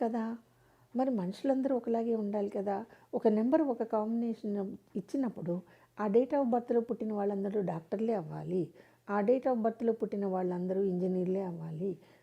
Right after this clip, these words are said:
ఆ date of బర్త్‌లో పుట్టిన వాళ్ళందరూ సైంటిస్ట్‌లే కావాలి, ఆ date of బర్త్‌లో పుట్టిన వాళ్ళందరూ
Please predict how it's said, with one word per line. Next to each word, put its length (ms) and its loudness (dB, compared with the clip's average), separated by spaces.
ఆ 80 2
date 320 4
of 120 0
బర్త్‌లో 280 2
పుట్టిన 340 -2
వాళ్ళందరూ 560 -2
సైంటిస్ట్‌లే 680 -2
కావాలి, 680 -6
ఆ 120 -6
date 280 0
of 80 2
బర్త్‌లో 340 -2
పుట్టిన 340 -6
వాళ్ళందరూ 480 -4